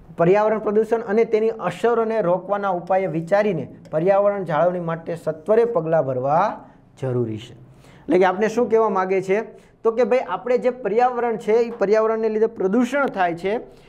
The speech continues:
તેને રોકવા માટે આપણે અત્યારે સત્વરે એટલે કે અત્યારે જ આપણે શું કરવા જોઈએ? પર્યાવરણના પ્રદૂષણને રોકવા માટે, પર્યાવરણને બચાવવા માટે આપણે અત્યારે જ પગલાં લેવા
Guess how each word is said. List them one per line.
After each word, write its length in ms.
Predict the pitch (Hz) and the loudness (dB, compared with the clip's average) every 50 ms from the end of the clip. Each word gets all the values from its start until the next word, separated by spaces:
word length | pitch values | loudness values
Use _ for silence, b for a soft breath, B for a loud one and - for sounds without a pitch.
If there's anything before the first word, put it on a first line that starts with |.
| B B B B - | B B B B 0
તેને 280 | 202 226 262 285 262 | 2 2 4 2 2
રોકવા 500 | 190 165 165 190 214 208 208 226 233 202 | 2 2 0 0 0 -2 -2 0 0 0
માટે 280 | 180 165 147 127 - - - - - _ _ _ _ _ _ _ _ _ _ _ _ _ _ _ _ _ _ _ b b b b b b - | 0 -4 -8 -10 -12 -18 -20 -20 -20 _ _ _ _ _ _ _ _ _ _ _ _ _ _ _ _ _ _ _ b b b b b b -4
આપણે 300 | 175 190 180 240 247 247 | -4 -2 0 0 0 2
અત્યારે 320 | 202 208 208 - 240 226 | 0 -2 -4 -2 -4 -4
સત્વરે 480 | - - 196 202 202 - 240 247 262 247 | -2 -4 -6 -6 -6 -2 -2 0 0 0
એટલે 200 | 233 202 226 233 | 0 -2 -4 -6
કે 140 | - - 240 | -6 -4 -4
અત્યારે 500 | 208 175 - - 202 233 233 247 254 247 | -4 -4 -6 -6 -2 0 2 2 2 2
જ 80 | 240 - - - - _ _ _ - | 0 -4 -16 -20 -20 _ _ _ -12
આપણે 200 | 165 165 208 202 | -8 -6 -6 -6
શું 200 | 208 226 220 214 | -4 -6 -4 -2
કરવા 200 | 220 214 220 208 | 0 0 2 0
જોઈએ? 480 | 160 180 190 190 202 202 190 196 B B B B B - | 2 2 2 2 2 0 -4 -10 B B B B B -4
પર્યાવરણના 600 | 160 170 190 208 220 208 208 214 214 208 208 202 | 0 2 4 4 4 4 2 0 0 0 -4 -6
પ્રદૂષણને 500 | - - 175 175 185 170 - 190 190 190 | -6 -8 -10 -10 -10 -8 -8 -6 -6 -4
રોકવા 400 | 165 170 170 170 170 185 185 185 | -2 -2 -4 -2 -2 -2 -2 0
માટે, 200 | 180 180 170 185 | -2 -2 -4 -4
પર્યાવરણને 540 | 180 185 165 151 160 170 165 165 170 170 170 | -4 -4 -4 -4 -2 -2 -2 -2 -2 -4 -6
બચાવવા 480 | 165 151 147 147 196 226 262 277 262 | -4 -4 -4 0 2 2 2 2 2
માટે 400 | 226 202 190 175 - 208 220 240 240 B B B B | 0 0 -2 -2 -2 -2 -4 -4 -4 B B B B
આપણે 220 | - 151 165 180 156 | -12 -8 -4 -2 -2
અત્યારે 400 | 147 151 - 175 180 196 220 233 | -2 -2 -2 0 2 2 2 0
જ 120 | 226 - | -2 -4
પગલાં 320 | 175 170 165 170 170 160 | -8 -6 -4 -2 -2 -2
લેવા 600 | 156 151 143 131 131 147 160 185 214 - - - | -2 -4 -6 -6 -4 0 0 0 0 -2 -6 -16